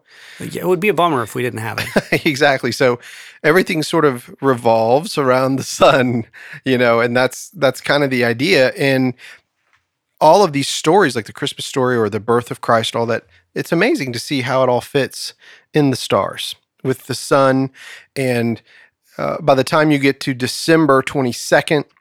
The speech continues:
Speaker 2: which is the winter solstice, the sun is at its lowest degree on the earth. That's why we have, it's mostly dark.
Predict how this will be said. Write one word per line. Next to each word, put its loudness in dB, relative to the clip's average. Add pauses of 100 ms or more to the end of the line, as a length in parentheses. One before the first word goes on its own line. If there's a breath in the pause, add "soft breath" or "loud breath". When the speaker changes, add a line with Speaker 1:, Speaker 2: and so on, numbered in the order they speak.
(600)
Speaker 2:
which -2
is -2
the 2
winter 4
solstice, -4
the -4
sun 0 (360 loud breath)
is 2
at 4
its -2
lowest 2
degree 0
on 2
the 2
earth. 0
That's -8
why 4
we -2
have, -2 (300 loud breath)
it's -6
mostly 0
dark. 2